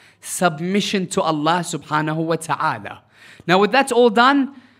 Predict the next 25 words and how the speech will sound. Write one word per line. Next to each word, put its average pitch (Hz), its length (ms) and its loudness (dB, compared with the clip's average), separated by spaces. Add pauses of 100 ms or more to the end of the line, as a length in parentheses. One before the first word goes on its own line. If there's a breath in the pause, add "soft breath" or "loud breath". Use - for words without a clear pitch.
(240 loud breath)
and 165 180 -2
finalized, 156 800 -6
we 160 80 -8
want 214 180 -4
to 233 100 -8
look 233 140 -2
at 196 180 -2
all 226 220 -2
these 226 320 -4
aspects. - 720 -8
We 151 160 -2
know 196 160 0
that 202 280 -6
each 214 220 -6
and 214 120 -2
every 208 200 -6
one 214 160 -2
of 196 160 -4
them 214 160 -2
has 196 240 -2
a 196 60 -4
significance 220 800 -4
in 170 240 -4
time 214 300 0
frames 226 480 -2